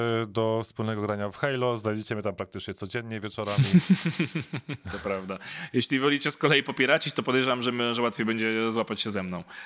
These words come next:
Speaker 1: No to, to na razie zdecydowanie tak. Także tak, to taki podział tutaj nastąpił, więc, y, dziękujemy bardzo za
Speaker 2: Znowu.
Speaker 1: tę galę. Ja już, y, pomału ściągam muchę, rozwiązuję, ściągam smoking i wracam do, e, normalnego,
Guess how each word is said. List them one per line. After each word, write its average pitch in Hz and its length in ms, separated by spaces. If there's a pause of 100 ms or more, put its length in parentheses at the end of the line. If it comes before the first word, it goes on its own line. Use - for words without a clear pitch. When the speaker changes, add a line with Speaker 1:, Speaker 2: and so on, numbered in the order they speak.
(100)
Speaker 1:
No 139 140
to, 107 320
to 113 120
na 120 120
razie 139 200
zdecydowanie 101 500
tak. - 240
Także 82 320
tak, 85 240
to 87 220 (640)
taki 131 220
podział 120 280
tutaj 110 240
nastąpił, 104 580
więc, 95 400
y, 95 500
dziękujemy 160 420
bardzo 156 300
za 156 140
Speaker 2:
Znowu. 151 60
Speaker 1:
tę 151 160
galę. 147 480
Ja 123 120
już, 120 320
y, 117 240
pomału 117 680
ściągam 104 680 (300)
muchę, 131 560
rozwiązuję, 110 640 (180)
ściągam 101 520
smoking 107 640
i 95 300
wracam 92 460
do, 87 320 (600)
e, 87 340
normalnego, 92 880